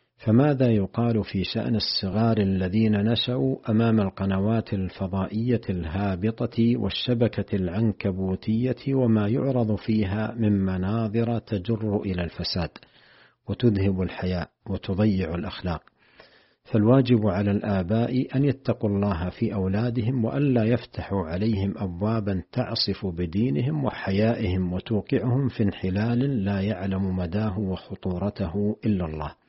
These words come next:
قوله قال ابن عباس رضي الله عنهما: "فالإذن واجب"، أي أن الاستئذان واجب في جميع الأوقات بعد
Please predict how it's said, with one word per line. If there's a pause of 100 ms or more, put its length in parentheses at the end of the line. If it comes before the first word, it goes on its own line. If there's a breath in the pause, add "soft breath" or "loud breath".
(880 soft breath)
قوله
قال
ابن
عباس (240)
رضي
الله
عنهما:
"فالإذن
واجب"، (580)
أي
أن
الاستئذان
واجب
في
جميع
الأوقات
بعد